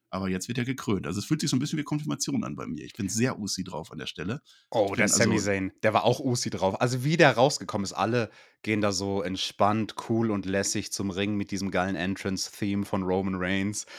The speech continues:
Speaker 2: Und der Sami, der tanzt halt einfach und freut sich mit
Speaker 1: Ja.
Speaker 2: seinem Man-Bun in seinem schicken Jackett. Der ist on fire. Der wird heute ein
Speaker 1: Das ist ein
Speaker 2: echter,
Speaker 1: Lebemann.
Speaker 2: der wird ein echter Uso, wird der heute.
Speaker 1: Ja, das sieht man nur einmal im Leben, ne?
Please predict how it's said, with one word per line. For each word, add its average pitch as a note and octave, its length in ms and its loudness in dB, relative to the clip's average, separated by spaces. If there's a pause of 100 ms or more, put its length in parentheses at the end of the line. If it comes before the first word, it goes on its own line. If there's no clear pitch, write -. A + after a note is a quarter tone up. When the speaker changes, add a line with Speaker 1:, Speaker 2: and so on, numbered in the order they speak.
(120)
Speaker 2:
Und C3 180 4
der A2+ 80 8
Sami, G#2+ 300 4
der G2 160 2
tanzt - 460 0
halt G2+ 140 2
einfach G2 360 2
und A2+ 160 -4
freut G2 340 -2
sich - 180 -6
mit C3 120 2
Speaker 1:
Ja. A#2 60 -4
Speaker 2:
seinem A2+ 340 4
Man-Bun F#2 520 0 (220)
in C#3 160 6
seinem A#2+ 300 4
schicken A#2+ 340 -2
Jackett. F#2+ 420 -2
Der A2 140 4
ist C#3+ 140 6
on A2 160 2
fire. A2+ 320 0 (240)
Der A2 160 4
wird D3 200 4
heute C3+ 400 4
ein A#2+ 100 2
Speaker 1:
Das A#2 100 0
ist - 100 0
ein - 60 8
Speaker 2:
echter, C#3 320 6
Speaker 1:
Lebemann. F#2 340 2 (300)
Speaker 2:
der A#2+ 120 4
wird E3 140 4
ein - 80 0
echter C#3+ 320 0
Uso, D#3+ 400 4
wird G#2 160 -6
der F#2 140 2
heute. F#2+ 320 -4 (640)
Speaker 1:
Ja, C#3 140 -2
das A#2+ 160 -4
sieht - 140 -4
man D#3 80 2
nur C3+ 100 2
einmal F#3 260 0
im - 80 -6
Leben, E2+ 320 -4
ne? A2+ 160 -2